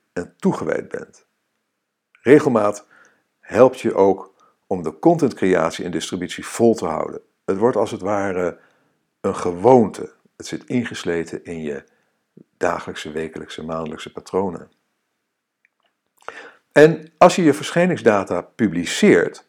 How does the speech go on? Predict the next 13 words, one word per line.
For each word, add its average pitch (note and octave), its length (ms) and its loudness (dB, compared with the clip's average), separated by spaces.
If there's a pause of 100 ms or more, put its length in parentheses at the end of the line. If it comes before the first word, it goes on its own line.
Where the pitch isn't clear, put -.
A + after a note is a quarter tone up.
(120)
bouw G#2+ 240 8
je F#2 120 2
gelijk D#2 300 0
een - 200 -16
ander F#3+ 280 6
krachtig - 380 -4
middel D2+ 220 -2
op D#2 180 -2
om D#2 100 -6
het - 120 -14
vol C#2+ 180 -4
te - 100 -12
houden: D2+ 380 -6